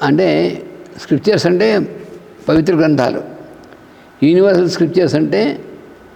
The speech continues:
అందరికీ సంబంధించినటువంటి పవిత్ర గ్రంథాలు. ఆ వా-, వాటి, ఆ, ఆ గ్రంథాల నుంచి మనం పొందే సందేశం ఏమిటి అనేటువంటిది ఆ రోజు ఉపన్యాసం. It was cold and we took our supper in their house.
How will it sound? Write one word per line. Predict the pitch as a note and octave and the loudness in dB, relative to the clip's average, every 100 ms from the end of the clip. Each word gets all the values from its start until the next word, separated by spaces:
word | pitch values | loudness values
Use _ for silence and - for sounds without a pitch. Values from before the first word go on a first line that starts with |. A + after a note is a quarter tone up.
| - | -2
అందరికీ | C#3 E3+ F3+ F#3 F#3 | 2 4 4 2 2
సంబంధించినటువంటి | D3+ E3 E3+ E3 D3+ E3 C#3+ D3+ D3 F#3 F#3 | 2 2 2 2 2 2 2 0 2 2 0
పవిత్ర | D3 C#3+ D#3+ | 0 0 0
గ్రంథాలు. | C#3 C#3 A#2+ A2 - - - - - - - - - - - - - - - - | 0 0 0 -2 -6 -12 -20 -20 -20 -20 -20 -20 -20 -20 -20 -20 -20 -20 -12 -4
ఆ | D3 C#3+ | 0 2
వా-, | C#3+ D3+ - D#3+ | 2 0 0 0
వాటి, | E3 D#3 | 2 2
ఆ, | D#3 D#3 D3 D#3 | 0 0 0 -2
ఆ | D#3+ C#3+ | 0 2
గ్రంథాల | C#3+ D#3+ F#3 | 2 4 4
నుంచి | F#3+ F3 | 2 4
మనం | E3 D#3+ C#3 | 2 2 0
పొందే | D3 F3 | 2 2
సందేశం | - C#3+ D#3+ F3 E3+ | 0 0 2 2 0
ఏమిటి | D#3 D3+ C#3+ | 2 2 0
అనేటువంటిది | D3+ C#3 C#3+ F#3 B3 | 0 0 0 0 -2
ఆ | D#3+ C#3+ | -2 0
రోజు | D3+ | 2
ఉపన్యాసం. | D3+ C#3 C#3 C#3+ G#2 - - - - - - - - - - - - - - - - - - - - | 2 2 0 0 -4 -10 -14 -20 -20 -20 -20 -20 -20 -20 -20 -20 -20 -20 -20 -20 -20 -20 -20 -20 -14
It | F3+ | -4
was | D#3+ D#3+ | 0 0
cold | D#3 F3 G#3 G3+ D#3+ | 0 0 2 2 0
and | - D#3+ | 0 0
we | D#3 D3 | 0 0
took | F#3 F3 | -2 0
our | F3 D#3 | 0 0
supper | - D3 F3+ E3+ | -2 -2 -2 -2
in | C#3+ | 0
their | C#3 C3+ | 0 0
house. | - - - | -2 -6 -10